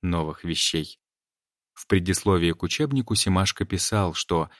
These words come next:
весь физический мир управляется немногими простыми законами, что все разнообразие его явлений есть выражение всеблагой воли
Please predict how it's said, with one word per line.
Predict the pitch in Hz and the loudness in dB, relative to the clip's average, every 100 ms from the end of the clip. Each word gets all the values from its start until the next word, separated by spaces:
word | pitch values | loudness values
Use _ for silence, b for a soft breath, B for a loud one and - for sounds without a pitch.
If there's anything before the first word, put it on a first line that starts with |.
| b - | b -6
весь | 87 170 170 | 2 2 2
физический | - 113 107 123 110 - 107 | 0 0 0 0 -2 -2 2
мир | 101 127 123 92 | 2 4 0 -4
управляется | 98 92 87 95 107 104 - 98 90 113 | -10 -4 -2 2 2 2 0 0 0 2
немногими | 98 92 143 151 117 107 | 2 4 0 0 0 0
простыми | - 85 - 95 92 | 0 -4 -2 -2 0
законами, | 85 82 87 80 78 71 _ B B | -2 -2 -2 -2 -6 -10 _ B B
что | - - | -6 -2
все | 87 - 101 | 0 2 2
разнообразие | 95 85 85 80 90 90 87 82 | 2 0 0 0 2 2 2 0
его | 80 82 87 | 0 0 0
явлений | 85 82 90 101 85 - B B | 0 0 4 4 2 -2 B B
есть | 104 160 147 107 | 2 2 2 0
выражение | 104 98 90 107 117 107 98 | 2 2 2 2 2 2 0
всеблагой | 92 - 98 101 90 87 82 | 0 2 4 2 2 2 0
воли | 92 127 107 | 0 2 2